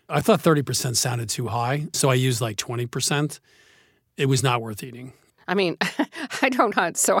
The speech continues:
Speaker 2: I'm sort of in my corner over here, and I'll stay right here. But I do know that venison is very lean and also is a little gamey. So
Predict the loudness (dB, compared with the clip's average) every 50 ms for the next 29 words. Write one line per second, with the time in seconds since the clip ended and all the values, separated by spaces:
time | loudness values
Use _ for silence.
0 | 0 0 -2 -2 0 0 0 0 0 -2 -2 0 -2 -2 -2 0 0 0 0 0
1 | -2 -4 -4 -6 -6 -8 -8 -8 -8 -8 -8 -10 -8 -6 -6 -6 -6 -4 -4 -4
2 | -4 -4 -4 -4 -4 -4 -6 -10 _ -20 -20 -20 -20 -20 -20 -18 _ 0 2 4
3 | 4 2 2 -2 -2 0 2 2 2 2 2 0 -2 -4 -6 -6 -4 -4 -4 -6
4 | -6 -6 -6 -6 -6 -8 -10 -8 -8 -6 -4 -4 -4 -4 -4 -4 -4 -2 -2 -2
5 | -2 -2 -2 -2 0 0 0 0 0 -2 -4 -4 -6 -6 -4 -4 -6 -6 -6 -4
6 | -4 -2 -2 -2 -2 -4 -6 -10 -8 -8 -6 -6 -6 -8 -10